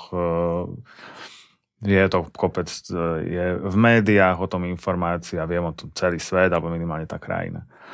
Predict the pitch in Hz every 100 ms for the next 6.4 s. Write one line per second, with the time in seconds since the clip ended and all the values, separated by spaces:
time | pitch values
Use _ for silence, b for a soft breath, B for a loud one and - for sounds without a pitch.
0 | B B B B - 98 90 95 - 104
1 | 101 127 - 117 226 208 - 196 196 190
2 | _ _ _ _ _ _ _ _ _ _
3 | _ - 101 87 92 127 175 185 233 -
4 | 208 123 98 85 85 101 110 180 240 170
5 | 123 127 151 175 143 117 113 127 117 110
6 | 110 104 101